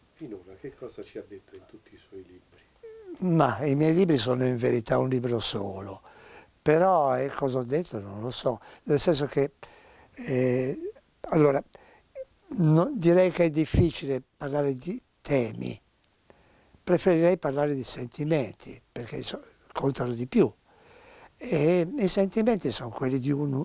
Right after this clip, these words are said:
Speaker 2: di un vivente, e quindi le-, che non distingue tra alto e basso, tra visibile e invisibile, tra sonno e veglia.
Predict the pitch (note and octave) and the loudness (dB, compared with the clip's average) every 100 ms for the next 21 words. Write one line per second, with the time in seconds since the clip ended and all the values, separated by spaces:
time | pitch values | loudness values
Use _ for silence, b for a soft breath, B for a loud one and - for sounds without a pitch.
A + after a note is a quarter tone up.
0 | D4+ F#3+ C3+ B2+ E3 D3+ A2+ G#2+ C3 - | -6 -4 -4 0 0 0 -4 -6 -10 -16
1 | - - _ B B B B B B B | -16 -16 _ B B B B B B B
2 | B _ _ - F3+ - E3+ D3+ C#3 D#3+ | B _ _ -6 -4 2 2 4 2 0
3 | - b - D3 D3+ D3 C#3+ E3+ D3 C#3 | -6 b -2 2 2 2 0 0 2 0
4 | C3+ C3+ C3+ - D3 D3+ E3 E3 - C#3 | 2 0 0 0 0 2 0 -2 -8 -10
5 | B2+ A#2+ A#2+ C#3+ C#3 B2 B2 B2 C3+ D#3 | -10 -8 -4 -2 -2 -2 -2 -2 -2 0
6 | D3+ F3 D#3 C#3 A#2 G#2 - F3+ D3 C3 | 2 2 4 0 -2 -6 -2 0 0 -2
7 | C#3+ D3 D3+ D#3+ E3 F3+ | -4 0 2 2 0 -4